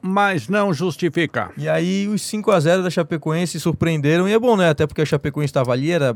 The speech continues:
Speaker 2: era a primeira da zona do rebaixamento, já saiu, deu uma respirada, mas agora tem mais uma pedreira no final de semana. O cara num dia alivia, no outro dia já é mais uma pedreira e vai indo.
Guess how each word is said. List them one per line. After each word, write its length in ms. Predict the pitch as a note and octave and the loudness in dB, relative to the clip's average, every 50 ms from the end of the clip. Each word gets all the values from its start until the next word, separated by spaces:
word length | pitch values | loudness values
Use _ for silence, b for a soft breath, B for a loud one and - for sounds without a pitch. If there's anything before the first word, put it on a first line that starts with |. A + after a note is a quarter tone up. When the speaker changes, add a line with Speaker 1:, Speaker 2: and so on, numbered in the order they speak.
| - | -2
Speaker 2:
era 300 | - - A#2 A#2 A#2 A#2 | -4 -2 -2 0 0 0
a 40 | A2+ | 0
primeira 460 | G#2+ - B2 A#2 A#2 B2+ D#3+ F3 E3 | 0 -2 -4 -2 -2 -2 0 0 0
da 100 | C#3 B2+ | 0 -2
zona 240 | A#2+ A2 B2+ C3 C3 | -2 -4 -4 -6 -6
do 60 | A#2+ | -6
rebaixamento, 800 | A#2+ B2 A#2+ A#2 A#2+ A#2 - B2 A#2+ C3 D3 F3 F#3+ - _ b b b b b b b b | -6 -4 -4 -4 -4 -4 -4 -6 -6 -6 -6 -6 -6 -8 _ b b b b b b b b
já 240 | - G#2+ A#2+ B2+ C3 | -6 -2 0 0 0
saiu, 360 | C3+ - - A#2+ C3 D#3 E3 | 0 -2 -2 -2 0 -2 -2
deu 120 | D3 C3+ C#3 | -2 -4 -4
uma 160 | C#3+ C#3 C3+ | -2 -2 -2
respirada, 540 | C#3 C#3 - - C#3+ B2 B2+ C3+ D3+ E3 F3 | -2 -2 -4 -4 -2 0 2 2 0 0 -4
mas 180 | E3+ E3+ D#3+ | -6 -6 -6
agora 220 | E3+ D#3 E3 E3+ D3+ | -4 -4 -6 -6 -6
tem 180 | - F#3 F3+ | -6 -8 -8
mais 440 | E3 D3 C#3+ D3 E3 F#3 G3 F#3+ E3+ | -6 -4 -2 0 0 0 0 -2 -4
uma 180 | F3+ F3+ F3+ E3+ | -6 -6 -6 -4
pedreira 540 | - F3 D#3 C3 C3 C#3 D#3 E3 F#3 G3 | -4 -4 -2 0 0 2 2 2 2 0
no 100 | F3 D#3+ | 0 -2
final 260 | C3+ - E3 D3 D3 E3 | -6 -4 -2 0 0 0
de 80 | E3+ | 0
semana. 380 | - B3 A#3+ A3 E3 B2+ A#2 B B B B B B B B B - | -2 0 2 2 2 0 0 B B B B B B B B B -14
O 100 | B2 A2+ | -14 -14
cara 380 | - _ - D#3 E3+ F3 E3+ E3+ | -8 _ 2 2 4 4 2 0
num 160 | E3+ E3+ D#3 | -2 -2 -2
dia 180 | C#3+ D#3+ F3+ | 0 2 4
alivia, 480 | E3+ E3 E3 E3 C#3+ B2+ D3 F#3 G#3 G3+ | 4 4 2 0 -2 -2 0 0 0 0
no 60 | G3 | 0
outro 180 | F#3+ F#3+ - F#3 | -2 -4 -6 -6
dia 160 | F3+ F#3+ F#3 | -4 -4 -2
já 120 | E3+ F#3 | -2 -2
é 60 | F3+ F3 | -2 0
mais 300 | D#3+ D#3+ E3+ F#3 F#3 E3+ | 2 2 4 4 2 2
uma 160 | F3+ F3 D#3+ | 0 -2 -2
pedreira 420 | - F3+ D#3+ C3+ C3+ C#3+ D#3+ E3+ | -2 -2 -2 0 2 2 2 2
e 40 | G3 | 2
vai 180 | E3+ G#3 A#3+ B3 | 2 2 2 2
indo. 220 | G3+ C#3 G#2 B | 0 -2 -4 B